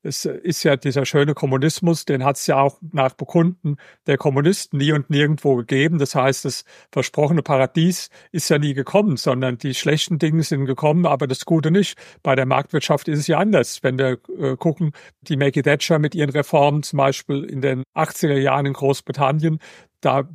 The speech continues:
wurde es ja erstmal schlechter, aber dann wurden Millionen neue Jobs geschaffen und die Situation hat sich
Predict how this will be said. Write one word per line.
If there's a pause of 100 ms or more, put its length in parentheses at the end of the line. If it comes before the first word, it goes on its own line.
wurde
es
ja
erstmal
schlechter,
aber
dann
wurden
Millionen
neue
Jobs
geschaffen
und (120)
die
Situation
hat
sich